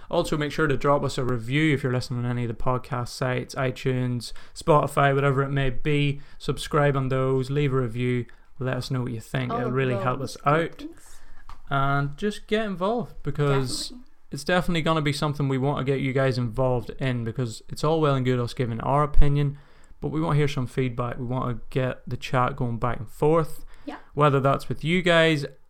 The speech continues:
Speaker 1: and us or with guests that we will be getting on. I don't know if we're gonna have any on in the first five episodes, which will be up. While you're listening to this, there will be another four, so
Speaker 2: That's
Speaker 1: make
Speaker 2: right,
Speaker 1: sure to
Speaker 2: there
Speaker 1: listen
Speaker 2: will.
Speaker 1: to those as well.
Speaker 2: Yeah.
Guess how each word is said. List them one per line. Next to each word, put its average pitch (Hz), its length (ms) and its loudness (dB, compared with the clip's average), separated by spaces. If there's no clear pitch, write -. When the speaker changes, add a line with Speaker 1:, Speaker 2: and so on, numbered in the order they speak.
Speaker 1:
and 135 300 4
us 190 440 2
or 175 200 0
with 165 260 -2
guests 151 420 2
that - 120 -4
we 135 180 -2
will 143 240 4
be 135 140 0
getting 135 420 0
on. 147 280 2
I 135 80 -2
don't 151 160 0
know 156 80 -4
if 151 120 -6
we're 143 60 -4
gonna 139 160 0
have 131 120 0
any 127 180 0
on 123 160 -2
in 117 100 -2
the 113 60 -6
first - 640 -4
five 127 360 0
episodes, 123 480 -2
which - 240 -8
will 123 160 0
be 117 160 0
up. - 320 -4
While 135 160 6
you're 131 100 4
listening 139 300 4
to 117 60 -2
this, 127 240 2
there 123 100 -4
will 139 200 2
be 143 100 2
another 135 220 0
four, 170 360 0
so 156 260 0
Speaker 2:
That's 240 280 -10
Speaker 1:
make 277 100 -2
Speaker 2:
right, 311 60 0
Speaker 1:
sure 180 120 2
to 147 60 4
Speaker 2:
there 139 60 2
Speaker 1:
listen 147 220 0
Speaker 2:
will. 135 80 -2
Speaker 1:
to 139 80 4
those 135 140 8
as 123 120 4
well. 135 340 0
Speaker 2:
Yeah. 240 200 -10